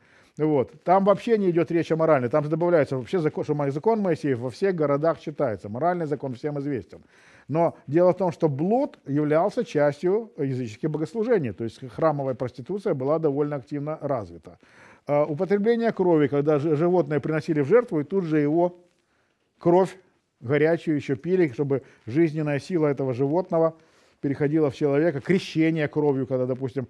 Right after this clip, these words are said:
на огромной решетке, э, при-, п-, в-, животное приносили в жертву, под этой решеткой стоял тот, кто это животное в жертву приносит, и он,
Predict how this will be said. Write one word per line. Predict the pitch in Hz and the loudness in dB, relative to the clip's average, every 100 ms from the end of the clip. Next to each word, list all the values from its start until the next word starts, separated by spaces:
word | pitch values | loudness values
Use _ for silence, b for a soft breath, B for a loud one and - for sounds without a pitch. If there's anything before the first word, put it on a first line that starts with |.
| b b b | b b b
на | 120 127 | -6 -4
огромной | 123 147 139 131 | 2 0 2 0
решетке, | 131 143 123 127 | 0 -2 -2 -4
э, | 117 120 | -4 -6
при-, | 127 123 | -4 -6
п-, | 127 | -4
в-, | 120 117 113 120 120 | -6 -6 -6 -6 -4
животное | 120 143 131 117 113 | -2 -2 -2 -4 -6
приносили | 120 123 - 120 | -6 -8 -6 -2
в | |
жертву, | 156 226 147 | 0 0 0
под | 104 | -2
этой | 131 123 | -2 -4
решеткой | 120 165 147 | -6 -6 -8
стоял | - 123 120 | -6 -4 -4
тот, | 120 110 | -6 -8
кто | 117 | -10
это | 104 | -8
животное | 113 113 110 110 | -8 -8 -8 -10
в | 104 | -10
жертву | 107 - 101 b b b | -12 -12 -20 b b b
приносит, | 127 147 185 - 120 | -6 -4 -4 -6 -6
и | |
он, | 127 135 | -6 -6